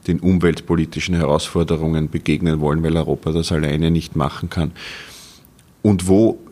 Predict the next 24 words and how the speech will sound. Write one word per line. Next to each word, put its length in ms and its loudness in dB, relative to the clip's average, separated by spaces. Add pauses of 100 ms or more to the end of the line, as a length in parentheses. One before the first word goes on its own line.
(380)
ist 340 -2
Europa 500 2
wirklich 340 -2
gefordert, 500 0
ja 320 0
nicht 320 -2
zentralistisch 840 -2
zu 160 -4
werden? 220 0 (360)
Das 140 -2
ist 160 -4
schiefgegangen, 800 0
zentralistisch 920 -2 (720)
sich 260 -4
zu 100 -4
strukturieren. 920 -2 (400)
Und 400 2
wo 160 4
muss 240 2
Europa 400 0
also 340 -2
wirklich 340 -4
den 160 0
Gemeinden, 580 0